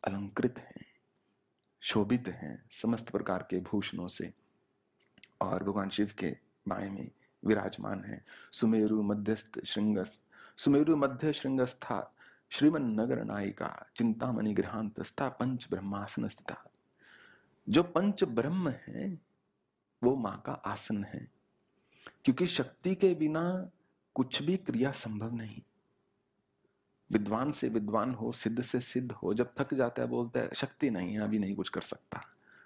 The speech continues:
ऊर्जा नहीं।" तो पंच ब्रह्म जो हैं, जिसमें कि सदाशिव भी आते हैं, वो माँ का आसन लिए हुए हैं।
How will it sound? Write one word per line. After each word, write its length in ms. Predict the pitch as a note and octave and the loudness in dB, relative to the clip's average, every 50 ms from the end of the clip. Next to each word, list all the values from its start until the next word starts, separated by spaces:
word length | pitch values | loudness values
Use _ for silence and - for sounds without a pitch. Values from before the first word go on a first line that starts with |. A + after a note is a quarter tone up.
| _ _ - | _ _ 2
ऊर्जा 300 | B2 A#2+ A2+ A#2+ A2+ A2 | 2 4 2 0 -2 -2
नहीं।" 320 | E2 E2+ F#2+ F#2+ C#2+ - - _ _ - - - - - - - - _ - | -4 -6 -6 -6 -8 -10 -12 _ _ -20 -20 -20 -20 -20 -20 -20 -10 _ 2
तो 80 | D#3 | 2
पंच 380 | - - G3 G3+ G#3+ G3 - - | 4 4 4 4 4 2 0 0
ब्रह्म 360 | C3+ C3+ D3+ F3+ G3+ G3 E3+ | 0 2 2 2 2 2 2
जो 180 | C3+ C3+ A#2+ A2+ | 2 2 0 0
हैं, 380 | A2 A#2 - G1+ G1+ - - _ _ _ _ _ _ _ _ _ _ _ _ _ _ _ _ _ _ _ _ _ _ - - - | -2 -6 -8 -8 -8 -10 -12 _ _ _ _ _ _ _ _ _ _ _ _ _ _ _ _ _ _ _ _ _ _ -18 -16 -12
जिसमें 400 | - - G#2 - - G#2+ G2+ G2 | -10 -6 -6 -2 0 0 0 0
कि 380 | F2+ - G2+ G2 G2 F#2+ - - - | -2 -2 -2 -2 0 -2 -4 -6 -6
सदाशिव 580 | - - G2 F#2+ G2+ G#2 - - F#2+ G2+ G2+ G#2 - | -6 -4 -2 0 -2 -2 -2 -2 -4 -4 -4 -2 -2
भी 100 | G#2+ G2+ | 0 0
आते 280 | F#2+ F#2 - - - | 0 -2 -4 -6 -8
हैं, 260 | F#2+ G#2 - - - - _ - - - - - _ - | -8 -8 -8 -10 -12 -16 _ -20 -20 -20 -20 -20 _ 2
वो 360 | B2+ C#3+ E3+ F3+ C#3 - - - | 4 4 4 4 2 -2 -4 -4
माँ 200 | A2 A2 A2 A#2 - | -4 -4 -4 -2 -2
का 60 | D3 | -2
आसन 640 | - - A#2 G2+ - - - D3 C#3+ B2 G#2 G#2 G2+ - _ _ - - | -2 -2 -2 -4 -4 -4 -4 -2 0 0 -2 -2 -4 -10 _ _ -8 -2
लिए 200 | G2+ G2 F#2+ F#2 | 0 2 2 2
हुए 280 | F2+ F2 - E2 E2 E2 | 0 -2 -6 -6 -6 -6
हैं। 260 | F2+ - - - | -8 -8 -12 -14